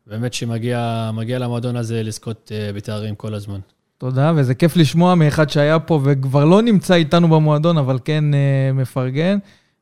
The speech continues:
Speaker 2: וקודם כל אני רוצה באמת להודות לך שהגעת לראיון פרונטלי, הגעת כאן, אה, לעיר באר שבע, וקפצת <laughs> גם אלינו, שזה מאוד, אה, אני מעריך את זה מאוד. אה, בוא נדבר קצת על הקריירה שלך,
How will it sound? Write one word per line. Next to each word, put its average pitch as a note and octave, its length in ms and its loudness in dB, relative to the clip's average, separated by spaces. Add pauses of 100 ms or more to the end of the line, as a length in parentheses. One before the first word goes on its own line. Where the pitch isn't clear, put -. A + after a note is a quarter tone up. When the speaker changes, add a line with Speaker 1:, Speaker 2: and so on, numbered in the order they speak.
(180)
Speaker 2:
וקודם C3+ 440 2
כל A3+ 120 2
אני A3 80 0
רוצה G3+ 260 2
באמת F#3+ 260 2
להודות F3+ 260 2
לך E3+ 180 2
שהגעת E3 460 2
לראיון D#3 400 2
פרונטלי, E3+ 800 2 (360)
הגעת C#3+ 280 2 (140)
כאן, D3+ 240 2
אה, C#3+ 300 4
לעיר C#3+ 240 2
באר C#3+ 200 0
שבע, F3 420 0 (100)
וקפצת C#3 880 2 (120)
<laughs> D#3 140 0
גם D#3 220 6
אלינו, D#3 360 2
שזה C3+ 340 2
מאוד, D3 340 4
אה, C3 540 2
אני D3+ 140 6
מעריך D#3 360 4
את C#3+ 80 0
זה C#3 100 2
מאוד. F3 380 2 (560)
אה, D3 340 2
בוא F#3+ 120 2
נדבר C4+ 260 -2
קצת C3 280 -4
על B2 140 -2
הקריירה B2 960 -4
שלך, B2+ 320 -4